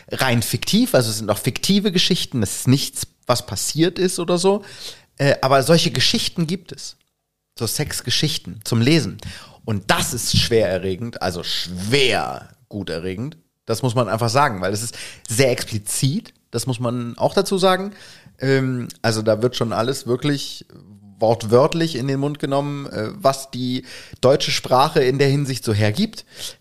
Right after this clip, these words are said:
Ähm, aber ich finde das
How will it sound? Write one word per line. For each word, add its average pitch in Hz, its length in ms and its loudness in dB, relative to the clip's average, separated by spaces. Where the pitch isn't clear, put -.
Ähm, 147 580 4
aber 165 460 2
ich - 180 -2
finde 185 280 2
das - 180 -6